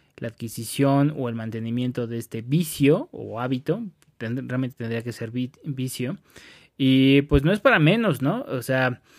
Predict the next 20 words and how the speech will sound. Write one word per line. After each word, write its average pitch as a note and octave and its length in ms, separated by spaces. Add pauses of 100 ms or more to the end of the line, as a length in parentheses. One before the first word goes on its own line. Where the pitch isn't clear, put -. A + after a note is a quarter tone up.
(200)
si - 180
bien G3 140
es G#3+ 120
cierto, G3 720
el B2+ 760
confinamiento F3 1300
y D#3+ 560
obviamente C#3 500
el B2+ 100
hecho B2+ 260
de A2+ 360
tener B2+ 400
a C3+ 60
los B2+ 180
adolescentes A#2+ 680
relativamente C3+ 560
encerrados A#2+ 520
en A2+ 80
la G#2 120
casa, D3+ 460